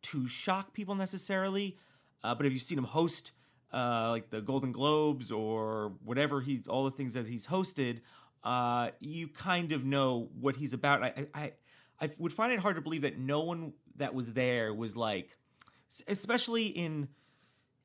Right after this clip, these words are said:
any climate, social, political, uh, that was like, "Oh, I didn't realize that he was going to be so in your face," for lack of a better word. So that was great. Uh, I went to Marc Maron's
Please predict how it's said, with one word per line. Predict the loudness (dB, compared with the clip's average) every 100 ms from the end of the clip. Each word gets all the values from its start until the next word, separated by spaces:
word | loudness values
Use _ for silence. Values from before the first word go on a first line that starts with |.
| -4
any | 2 4 2 0
climate, | -6 -2 2 2 0 -6 -8
social, | -8 0 0 0 -2 -2 -2
political, | -6 -4 -2 -2 -2 -2 -2 -2
uh, | 0 0 0
that | 0 0
was | 0 0
like, | -2 0
"Oh, | 2 2 2 -2 -8 -18 -20 _ -2
I |
didn't | 0 0
realize | 0 2 4 4 2
that | -2
he | -2 -4
was | -2 -4
going | 0 -2 -2
to | -6 -6
be | -2 -4
so | -2 0 2 0
in | -2
your | -4 -4
face," | -2 -2 -4 -8 -12 _ _ -12
for | -6
lack | -6 -6
of | -8
a |
better | -8 -6
word. | -4 -2 -4 -6 -20 -20 -18
So | 2
that | 4 4
was | 2
great. | 0 2 2 4
Uh, | 4
I | 4
went | 0 -2
to | -4
Marc | 0 0 0
Maron's | -2 -2 -2 -6 -10